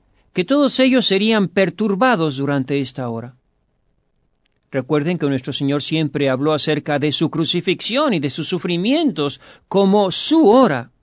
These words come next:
su gloria. La llamó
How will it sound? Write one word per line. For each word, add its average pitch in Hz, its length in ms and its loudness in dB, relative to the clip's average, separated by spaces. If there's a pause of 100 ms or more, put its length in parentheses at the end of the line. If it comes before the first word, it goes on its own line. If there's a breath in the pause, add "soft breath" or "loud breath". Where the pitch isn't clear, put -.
(720 soft breath)
su 302 380 2
gloria. 180 760 2 (680)
La 143 160 0
llamó 151 580 2